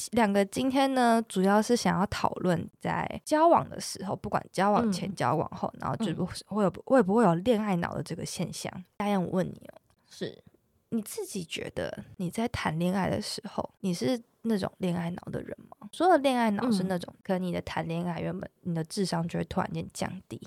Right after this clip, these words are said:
Speaker 1: 然后一些身边原本可能好闺蜜、好姐妹讲什么，比如说你问他们问题，或是他们可能看到你们有一些状况，然后给你建议，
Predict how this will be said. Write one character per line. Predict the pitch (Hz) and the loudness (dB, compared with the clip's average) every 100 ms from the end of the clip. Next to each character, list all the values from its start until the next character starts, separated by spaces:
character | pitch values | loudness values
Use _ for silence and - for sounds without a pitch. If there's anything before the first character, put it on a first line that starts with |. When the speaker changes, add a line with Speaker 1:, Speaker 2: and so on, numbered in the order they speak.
| - _ | -20 _
Speaker 1:
然 | 190 | -2
后 | 196 247 254 - - - _ | 4 4 4 -2 -20 -20 _
一 | 262 240 | -2 0
些 | 233 240 | 2 2
身 | 233 220 214 | 2 0 2
边 | 208 208 | 2 2
原 | 185 175 | -2 -2
本 | 165 | -2
可 | 165 | -2
能 | - - | -4 -4
好 | - - | -6 -4
闺 | - 175 | -2 0
蜜、 | 185 | -2
好 | 180 - - | -4 -4 -4
姐 | - - | -4 -8
妹 | 170 - - | -6 -8 -10
讲 | - 151 175 | -8 -4 -4
什 | 180 | -4
么， | - - | -8 -10
比 | 170 | -6
如 | 165 | -4
说 | 180 185 175 | -2 0 0
你 | |
问 | 180 190 | 0 0
他 | 185 | -2
们 | 170 175 | -2 2
问 | 185 - | 0 0
题， | - - | -8 -8
或 | 202 | -4
是 | 190 185 | -2 -2
他 | - 185 | 0 0
们 | 175 - | 0 -2
可 | - | -6
能 | 160 - | -4 -4
看 | - 202 | -2 0
到 | 196 | 0
你 | - | -2
们 | 170 | -4
有 | 160 | -2
一 | |
些 | 170 | -2
状 | 175 196 - | 0 0 -2
况， | - - 170 | -4 -6 -2
然 | 165 | 0
后 | |
给 | 170 175 | 0 0
你 | 160 - | -2 -4
建 | 196 165 | 0 0
议， | 175 | 0